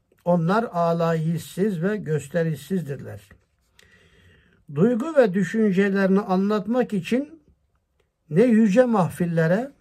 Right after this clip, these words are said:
ne de muhteşem kürsülere ihtiyaç hissetmezler.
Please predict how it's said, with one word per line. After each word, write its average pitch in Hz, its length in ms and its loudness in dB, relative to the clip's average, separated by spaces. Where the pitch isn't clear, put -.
ne 175 240 2
de 208 180 0
muhteşem 185 800 0
kürsülere 170 640 -2
ihtiyaç 180 680 -6
hissetmezler. 160 1040 -6